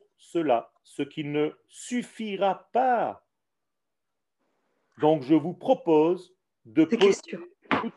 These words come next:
Speaker 1: vos questions. Lâchez-vous. Anne,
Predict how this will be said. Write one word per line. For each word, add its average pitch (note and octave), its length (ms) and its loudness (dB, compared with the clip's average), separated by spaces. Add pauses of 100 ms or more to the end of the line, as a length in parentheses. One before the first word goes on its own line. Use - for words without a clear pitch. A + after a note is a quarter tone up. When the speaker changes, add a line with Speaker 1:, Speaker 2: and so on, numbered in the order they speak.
Speaker 1:
vos - 60 -14
questions. - 360 -16 (140)
Lâchez-vous. D3 640 -8 (3250)
Anne, E3+ 320 0